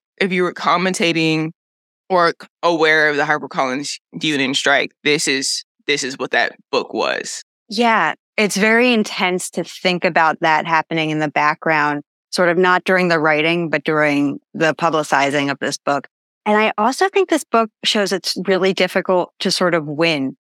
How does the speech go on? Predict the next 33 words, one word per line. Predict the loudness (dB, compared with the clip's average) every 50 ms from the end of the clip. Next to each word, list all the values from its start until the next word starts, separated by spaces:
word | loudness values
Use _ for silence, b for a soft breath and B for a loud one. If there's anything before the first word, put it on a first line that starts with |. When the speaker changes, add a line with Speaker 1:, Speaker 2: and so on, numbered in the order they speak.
| _ _ _ _ _ -6
Speaker 2:
in | -4 -4 -4
publishing | 0 -2 0 0 0 0 0 0 0 0 0 0 0 -2 -4 -6 -8 _
if | -2 -2 0 2
you're | 0 -2
someone | 0 0 0 0 0 0 0
who's | -2 -4 -4 -2
marginalized, | 0 0 0 0 0 -2 -4 -2 0 0 2 2 2 0 -2 -2 -2
if | -4 -2 -2 0
you're | -2 -2
someone | 0 -2 -2 0 0 0 0 0 -2 -4
who's | -6 -6 -4 -2 -2 0 0 0 -2 -2 -4 -6 -8 B B B _ _ _ _ -4
interested | -2 -2 -2 -2 -2 -2 -4 -4 -2 0 2 2 2 2 0 0 -2 -6 -12 _ -6
in, | -2 0 2 2 2 2 0 0 -2 -2 -4 -4
in | -2 0 0
these, | 0 0 -2 -2 -6 _ -4
in | -2 -2 -2
really | -2 -4 -4 -2 0 0 2 2 2 2 2 0 -2 -4 _ _ -18 -10
who | 0 2 2 2 4
has | 2 0 0 0
the | -2 0
right | 0 0 0 0
to | -2
tell | -4 -2 0 0 0
what | 0 -2 -2
story, | -2 -4 -2 0 2 2 2 2 0 -2 -4 -6 B B B B B
because | -2 0 0 0 -2
the | -2 -4
people | 0 0 -2 0 0 -2
who | 0 0 -2
try | -2 0 0 2 2 2 2
to, | 2 2 0 0 -2 -4 _ _ _ _ _ -12
to | -4 -2 -2
intervene | -2 0 0 0 -2 0 0 0 0 2 2 2 0 0 -2 -2